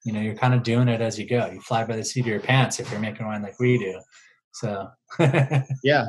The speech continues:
Speaker 2: for sure. I get that. So, I mean, I, I almost think that, like, a similar answer there, not to put words in your mouth, but,
Speaker 1: No, not at all.
Speaker 2: uh, that, like, you know, seeking, seeking mentorship, like, having that person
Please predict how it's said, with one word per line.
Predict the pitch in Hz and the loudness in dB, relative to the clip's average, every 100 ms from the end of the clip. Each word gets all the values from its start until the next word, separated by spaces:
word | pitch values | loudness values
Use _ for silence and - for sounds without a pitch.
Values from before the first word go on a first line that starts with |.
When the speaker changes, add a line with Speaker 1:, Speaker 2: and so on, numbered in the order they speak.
| - | -2
Speaker 2:
for | 147 | -2
sure. | 143 165 123 131 | 0 0 -2 -2
I | |
get | 131 143 143 | 0 0 2
that. | 117 110 | 0 0
So, | - 156 147 143 | 0 2 2 2
I | |
mean, | 151 151 | -2 0
I, | 156 151 | -2 0
I | 165 147 147 156 | 0 0 0 -2
almost | 160 156 135 - - _ _ - | -2 0 0 -4 -8 _ _ -6
think | 139 131 131 | -4 -4 -4
that, | 123 110 - | -2 -2 -2
like, | 117 110 - _ - | -4 -4 -14 _ -8
a | |
similar | - - 135 131 117 | -4 -2 0 0 -2
answer | 127 120 123 120 | -4 -6 -4 -4
there, | 110 104 | -2 -2
not | 113 110 | -4 -6
to | - | -6
put | 123 | -4
words | 113 110 110 | -4 -4 -6
in | 107 | -6
your | 120 | -4
mouth, | 104 95 - | -4 -6 -6
but, | 117 107 - | -4 -4 -2
Speaker 1:
No, | 135 123 | 0 2
not | 127 127 | 4 4
at | |
all. | 135 104 - 120 | 4 2 -4 -6
Speaker 2:
uh, | 117 | -2
that, | 113 - | -2 -2
like, | 123 113 - _ - | -2 -2 -6 _ -6
you | 135 | -2
know, | 127 | 0
seeking, | 127 147 139 151 135 131 131 | 0 -2 0 0 0 -2 -2
seeking | 147 139 151 131 | -4 -2 0 0
mentorship, | 113 113 139 135 160 151 | -2 -2 -2 0 0 0
like, | 139 120 | -2 -4
having | - 120 123 131 131 | -4 -2 -2 -2 -2
that | 120 - | -2 -4
person | 120 117 135 131 127 127 | -6 -4 -2 0 0 -2